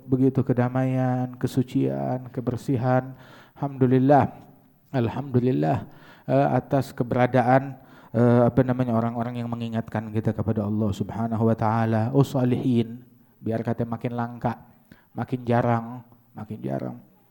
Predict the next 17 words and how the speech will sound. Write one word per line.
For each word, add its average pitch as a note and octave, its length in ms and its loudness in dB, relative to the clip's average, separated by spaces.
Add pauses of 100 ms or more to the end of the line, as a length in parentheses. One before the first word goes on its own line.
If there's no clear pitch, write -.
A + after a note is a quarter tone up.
(280)
Sampai - 320 -6 (560)
kalau B2 240 -2
dulu C#3 240 4
tuh C#3+ 160 2
kita C#3+ 160 2
kalau C3+ 240 0
habis B2+ 320 -4 (400)
majlis C3 560 -2 (240)
nggak G#2+ 160 -10
mau B2 80 -2
pulang-pulang. A2 720 -2 (640)
Hah? A#2+ 160 -4 (800)
Masih D3+ 240 2
duduk, F#3 480 2
nongkrong, E3+ 560 2
nongkrong, F3+ 400 0
nongkrong. E3 380 -2